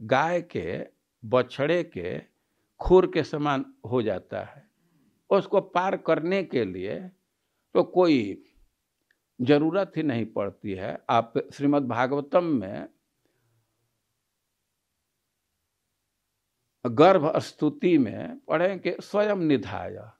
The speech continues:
जब भगवान का आश्रय लेते हैं तो नौका की जरूरत ही नहीं पड़ती है, तो नाव मात्र का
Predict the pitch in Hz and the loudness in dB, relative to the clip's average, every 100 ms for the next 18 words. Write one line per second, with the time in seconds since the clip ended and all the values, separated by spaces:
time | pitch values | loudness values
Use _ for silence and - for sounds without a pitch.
0 | _ _ _ _ _ _ - 185 123 131 | _ _ _ _ _ _ 0 0 2 2
1 | 139 151 185 208 190 165 139 143 143 - | 4 2 2 -4 -4 -2 2 2 2 0
2 | 175 175 147 143 143 170 160 104 107 101 | 2 4 2 2 2 -2 -2 -4 -6 -6
3 | - 185 143 151 165 165 185 185 185 190 | -6 -2 0 2 2 2 2 2 2 -2
4 | 160 160 156 165 170 180 180 170 147 117 | 0 0 2 2 2 2 0 -2 0 -2
5 | 113 104 101 120 156 170 156 165 180 190 | -2 -4 -4 -2 0 2 2 2 2 0
6 | 170 170 170 165 151 127 | 2 0 -2 -4 -2 0